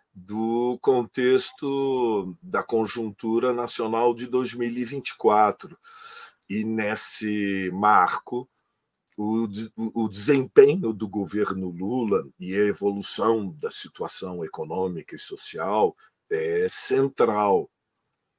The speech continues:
É, eu creio que o bolsonarismo vai ter muitas dificuldades de transferência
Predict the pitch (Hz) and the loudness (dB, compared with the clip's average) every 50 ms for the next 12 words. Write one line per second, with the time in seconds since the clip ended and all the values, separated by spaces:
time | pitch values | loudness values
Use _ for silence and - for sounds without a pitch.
0 | _ _ _ _ _ _ _ _ _ _ _ _ _ _ _ _ _ _ _ _ | _ _ _ _ _ _ _ _ _ _ _ _ _ _ _ _ _ _ _ _
1 | _ _ _ - 90 95 92 85 85 85 - 123 131 165 170 - - 139 151 156 | _ _ _ -12 -8 -6 -6 -6 -6 -2 2 4 4 4 2 0 2 2 4 4
2 | 156 - - - - 165 156 160 165 160 151 _ _ - 131 131 135 135 147 135 | 2 0 -4 -10 -10 -8 -8 -6 -6 -8 -10 _ _ -6 -6 -4 -2 0 0 2
3 | - - 139 127 123 120 117 127 143 147 135 139 147 147 151 135 - - _ _ | 2 2 2 2 4 2 2 2 0 -2 -2 -2 -4 -4 -4 -6 -8 -20 _ _
4 | _ _ _ _ _ _ _ - - 107 - - 123 117 123 117 - 127 127 123 | _ _ _ _ _ _ _ -18 -14 -4 4 8 8 8 8 8 6 4 4 4
5 | 117 117 113 113 135 151 165 165 - 151 139 123 - - - - 135 - - 143 | 4 2 -2 0 2 2 2 2 2 2 0 0 0 -4 -4 -6 -6 -4 -4 -2
6 | 123 107 110 107 117 123 127 123 107 92 95 92 85 85 87 85 101 90 - - | 2 2 4 6 8 8 8 6 6 2 -2 -8 -8 -8 -8 -10 -12 -10 -8 -6
7 | 104 113 123 123 117 - - - 123 110 104 95 90 101 113 123 127 123 113 - | -4 -2 0 0 2 0 0 2 2 2 2 2 0 0 0 0 0 2 2 2
8 | - - - - - - - | 2 2 0 -2 -6 -10 -16